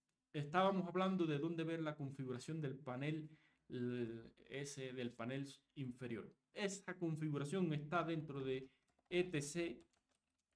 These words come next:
I tres status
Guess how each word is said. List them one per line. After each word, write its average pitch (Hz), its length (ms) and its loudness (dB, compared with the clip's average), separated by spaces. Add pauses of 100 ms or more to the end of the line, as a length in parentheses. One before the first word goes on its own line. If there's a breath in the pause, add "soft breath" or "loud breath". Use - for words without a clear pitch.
(2000)
I 156 160 -2
tres 175 600 0 (2500)
status 165 680 0